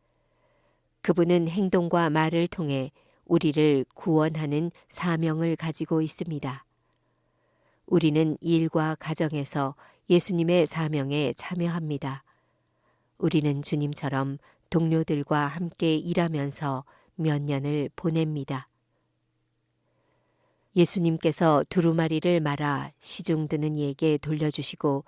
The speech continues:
자리에 앉으시니 회당에 있던 모든 사람의 눈이 예수님을 주시하였다.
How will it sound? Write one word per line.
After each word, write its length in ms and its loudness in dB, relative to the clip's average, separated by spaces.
자리에 560 2
앉으시니 840 -4
회당에 380 4
있던 420 2
모든 400 2
사람의 420 0
눈이 500 -2
예수님을 680 2
주시하였다. 880 -4